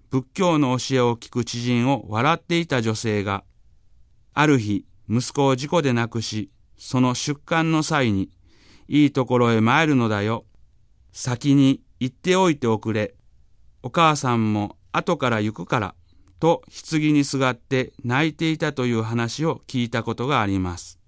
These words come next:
残されたものは先に行ったもののことが案ぜられます。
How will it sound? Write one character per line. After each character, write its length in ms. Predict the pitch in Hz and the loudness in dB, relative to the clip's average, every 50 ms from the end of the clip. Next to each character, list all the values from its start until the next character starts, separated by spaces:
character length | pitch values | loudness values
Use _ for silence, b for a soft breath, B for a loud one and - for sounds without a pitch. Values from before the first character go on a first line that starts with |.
| - - _ - _ - _ - - _ _ _ _ _ _ _ _ _ _ _ _ _ | -20 -20 _ -20 _ -20 _ -20 -20 _ _ _ _ _ _ _ _ _ _ _ _ _
残 280 | - 117 117 - 165 156 | -2 -2 0 0 0 2
さ 140 | 170 165 | 2 2
れ 100 | 165 156 | 2 2
た 140 | 131 135 127 120 | 2 2 2 2
も 100 | 117 117 | 2 2
の 160 | 113 110 110 | 2 2 2
は 220 | 123 131 131 - - _ _ _ | 2 0 0 -2 -8 _ _ _
先 340 | - - - 127 127 - 160 | -16 -8 -8 -8 -4 -2 0
に 160 | 160 156 151 | 2 4 2
行 100 | 147 143 | 2 0
っ 20 | 147 | -2
た 220 | _ 139 139 135 | _ -2 0 0
も 100 | 135 135 | 2 2
の 120 | 139 131 | 2 2
の 120 | 131 120 113 | 2 0 -2
こ 120 | - - | -4 -6
と 120 | - 117 110 | -4 -2 -2
が 220 | 131 139 127 - _ | 0 -2 -2 -4 _
案 280 | - - 113 123 139 143 | -6 -4 0 0 2 2
ぜ 160 | 139 143 135 | 0 0 0
ら 140 | 135 131 127 | 0 0 0
れ 120 | 123 113 | 0 -2
ま 200 | 107 104 101 110 | -2 -4 -6 -10
す。 200 | - - - - | -12 -14 -18 -20